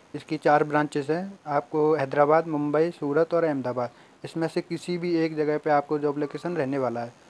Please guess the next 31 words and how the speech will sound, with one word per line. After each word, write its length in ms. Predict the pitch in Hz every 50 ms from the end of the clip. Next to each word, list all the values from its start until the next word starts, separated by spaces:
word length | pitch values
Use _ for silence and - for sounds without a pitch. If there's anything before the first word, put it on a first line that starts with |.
| - - _ - _ _
दोस्तों, 500 | - 139 139 - 160 160 160 160 156 -
इसके 340 | 139 - - - 151 143 139
about 180 | 135 143 143 139
सेक्शन 280 | - 143 135 - -
में 140 | 139 139 139
आप 100 | 139 135 -
पढ़ 80 | - 131
सकते 300 | - - 135 - - 139
हैं, 200 | 143 160 170 160 - _ _ _ _ _ _ _ _ _ _ _ - _ _ -
अ, 140 | 135 139 139
मेडिकल 500 | 139 139 143 143 147 156 151 156 151 156
इक्विपमेंट, 840 | 156 143 139 - 147 143 - - 151 147 143 156 151 147 160 160 -
लेबोरेटरी, 600 | 143 143 139 139 139 139 147 139 - 151 156 160
बायोमेडिकल 760 | 151 143 139 139 139 139 143 135 131 139 139 151 151 160 165
इंजीनियरिंग 680 | 160 151 147 147 143 139 151 147 143 143 143 147 143
कंपनी 440 | 139 143 139 135 - 139 135 131 135 135 - _ _ 135 127
है 220 | 123 123 127 135
ये। 140 | 143 156 175 180 _ _ _ _ _ _ _ _ _ _ _ _ _ _ _ - -
तो 60 | 135
दोस्तों, 360 | 135 139 151 147 - 165 165
इसमें 220 | 160 156 175 165 151
बात 200 | 135 135 139 -
करते 220 | - 151 - -
हैं 100 | 165 165
requirement 480 | 156 151 - 160 160 156 160 160 156 -
आईटीआई 460 | 156 151 156 151 - 156 156 160 156
and 60 | 143
diploma 360 | 147 151 151 151 151 156 143
holders 280 | 135 139 143 151 156 - - 156
for 100 | 160 156 - -
technical 440 | 147 143 - 156 151 - 156 156